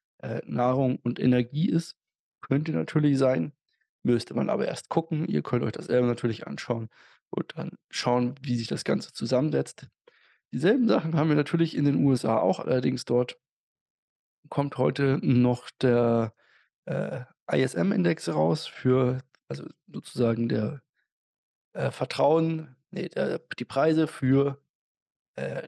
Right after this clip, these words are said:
die Hersteller sozusagen, der ist noch mal sehr wichtig. Ähm, aber der kommt erst raus, wenn wir schon aufgenommen haben. Darum ist das dann für uns schon die Vergangenheit und für euch, äh, quasi aktuell oder die Zukunft.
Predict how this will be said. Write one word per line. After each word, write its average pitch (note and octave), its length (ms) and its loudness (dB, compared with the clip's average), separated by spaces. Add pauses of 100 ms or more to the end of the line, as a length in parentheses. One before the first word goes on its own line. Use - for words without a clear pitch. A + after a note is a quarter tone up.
die - 80 -12
Hersteller D#3+ 480 0
sozusagen, C3+ 680 0
der F3+ 160 0
ist - 120 -8
noch C3+ 80 0
mal C3 160 0
sehr B2 180 2
wichtig. B2 420 0 (880)
Ähm, G2 280 -6
aber A2+ 180 2
der C#3 100 4
kommt G3 200 0
erst - 280 -4
raus, B2+ 240 2
wenn A#2 120 -2
wir - 60 -6
schon - 140 -10
aufgenommen - 460 -4
haben. A2+ 260 0
Darum - 280 -6
ist - 140 -10
das A2+ 120 -2
dann B2 200 0
für - 140 -6
uns F3+ 220 2
schon D#3 200 -2
die C#3 100 -2
Vergangenheit C#3 640 0
und C3+ 120 -10
für - 220 -2
euch, C#3 440 0
äh, C#3+ 340 0
quasi - 380 -2
aktuell D3+ 440 0
oder B2 260 2
die F#3 120 -10
Zukunft. - 640 -2